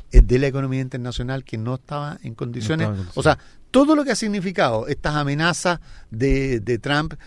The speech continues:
Speaker 1: de guerra comercial con sus aliados, con sus adversarios, la guerra comercial que tiene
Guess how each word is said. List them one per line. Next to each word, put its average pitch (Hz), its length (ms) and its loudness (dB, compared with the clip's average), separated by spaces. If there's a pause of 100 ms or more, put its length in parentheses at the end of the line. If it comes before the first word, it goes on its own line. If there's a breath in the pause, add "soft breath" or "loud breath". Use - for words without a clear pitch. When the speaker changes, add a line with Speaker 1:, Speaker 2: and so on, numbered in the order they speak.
(160 soft breath)
Speaker 1:
de 120 180 0
guerra 135 300 2
comercial 147 680 0 (460 soft breath)
con 175 240 6
sus 156 220 0
aliados, 143 640 2
con 170 240 2
sus 151 240 -2
adversarios, 127 680 -4
la 113 80 -4
guerra 131 240 -6
comercial 120 420 -6
que 127 140 -6
tiene 135 300 -6